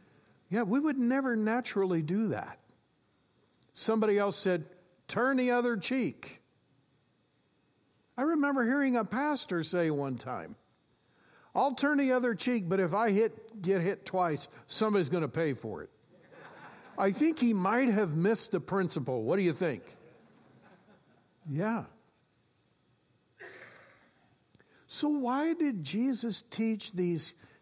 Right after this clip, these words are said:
counterintuitive principles? Did, did he wanna just make life hard for us? And did he sit in heaven and go, "Well, what's natural for them? Well, I'm gonna call them to the exact opposite"?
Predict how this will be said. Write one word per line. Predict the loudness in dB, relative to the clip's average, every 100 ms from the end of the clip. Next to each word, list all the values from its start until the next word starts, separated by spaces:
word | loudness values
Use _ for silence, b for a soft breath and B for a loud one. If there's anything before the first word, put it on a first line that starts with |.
| B -10
counterintuitive | -4 -2 -2 -2 -4 -2 -2 -2 -4 -2 0 0 -2 -4 -12
principles? | -8 -6 -6 -8 -14 -16 -14 -16 -18 _ _ _ _ _ _ _ b b b b b b b _
Did, | -4 -4 -2
did | -2 2
he | 2 4 2
wanna | 0 -2 0 0 0
just | 0 -2 0
make | 0 0
life | 0 0 -2
hard | -4 -4 -4 -4
for | -2 -2
us? | -4 -8 -18 -20 _ _ _ _ _ b b b b b b b b -2
And | 0
did | 2 2
he | 2 0
sit | 0 0
in | 2
heaven | 2 2 0
and | 0
go, | 0
"Well, | 0 -2 0
what's | -2 -2 -4
natural | -2 -2 -2 -2
for | 0
them? | 0 -2 -4
Well, | -2
I'm | 0 0
gonna | -2 -4
call | -6 -4 -2
them | -2 -2 -4
to | -4 -4 -8 B B
the | -2 0
exact | 0 -2 -2 -2 -4
opposite"? | -6 -6 -8 -10 -12